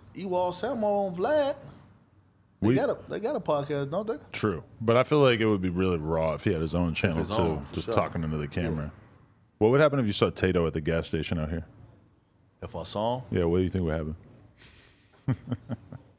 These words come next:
Speaker 1: Nothing. I won't do nothing to Tato.
Speaker 2: But you think he'd be mad?
Speaker 1: Him?
Speaker 2: Yeah, you think he would be able to control himself?
Speaker 1: Like what?
Speaker 2: I don't know. You just, you think, you think that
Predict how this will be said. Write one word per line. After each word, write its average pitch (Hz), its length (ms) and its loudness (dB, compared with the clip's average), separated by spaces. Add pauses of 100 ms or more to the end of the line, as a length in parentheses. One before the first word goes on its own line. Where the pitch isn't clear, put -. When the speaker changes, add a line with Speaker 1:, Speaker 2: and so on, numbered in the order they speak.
(920)
Speaker 1:
Nothing. 98 300 -4
I 101 60 -4
won't 104 220 -6
do 85 60 -8
nothing 85 280 -8
to 87 100 -18
Tato. 82 240 -12 (440)
Speaker 2:
But 107 120 2
you 104 80 4
think 101 140 2
he'd 95 120 2
be 92 80 2
mad? 87 300 0 (920)
Speaker 1:
Him? 123 220 -4 (220)
Speaker 2:
Yeah, 90 220 0
you 80 140 -4
think 82 140 -2
he 85 80 0
would 82 120 0
be 85 80 -2
able 82 260 -2
to 71 40 -10 (2000)
control 85 320 -4
himself? 95 360 -2 (1000)
Speaker 1:
Like 110 180 -2
what? 117 360 -2 (340)
Speaker 2:
I 80 60 -6
don't 143 200 0
know. 220 180 2
You 90 80 -2
just, 85 240 -6
you 98 100 -2
think, 123 240 0
you 104 100 -4
think 107 200 -2
that 113 140 0